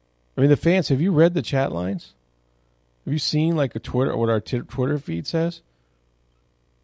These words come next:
It's not good, man. I, and those aren't, you know, I don't, like, judge everything based on that, but my goodness.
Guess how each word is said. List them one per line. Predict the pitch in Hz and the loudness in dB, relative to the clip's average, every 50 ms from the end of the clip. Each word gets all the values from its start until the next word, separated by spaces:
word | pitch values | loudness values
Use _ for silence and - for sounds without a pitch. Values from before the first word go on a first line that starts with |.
| _ _ _ _ | _ _ _ _
It's | - - - | -10 -2 0
not | 147 165 180 117 | 0 0 0 0
good, | 85 117 139 139 101 80 | 2 4 4 4 4 2
man. | 92 92 95 104 | 0 0 0 2
I, | 117 147 156 156 | 0 0 2 0
and | 170 180 170 | 0 2 2
those | 185 185 151 | 2 4 4
aren't, | 170 156 123 - - | 4 2 2 0 -2
you | 123 127 | 0 0
know, | 123 123 | 2 2
I | 131 143 | 2 2
don't, | 143 127 98 - _ _ _ _ _ _ - | 2 0 -2 -4 _ _ _ _ _ _ -2
like, | 107 104 87 85 | 0 0 0 -2
judge | - 107 101 104 101 90 | 0 2 2 2 2 2
everything | 92 85 82 85 85 87 82 76 | -2 -2 -2 -2 -4 -4 -4 -2
based | 76 80 80 - - | -4 -4 -4 -2 -4
on | 78 78 | -4 -4
that, | 78 78 69 | -4 -4 -6
but | 73 71 | -6 -8
my | 76 85 101 101 | -6 -4 -4 -4
goodness. | 90 73 85 90 85 - - - - | -4 -4 -4 -4 -6 -8 -14 -20 -20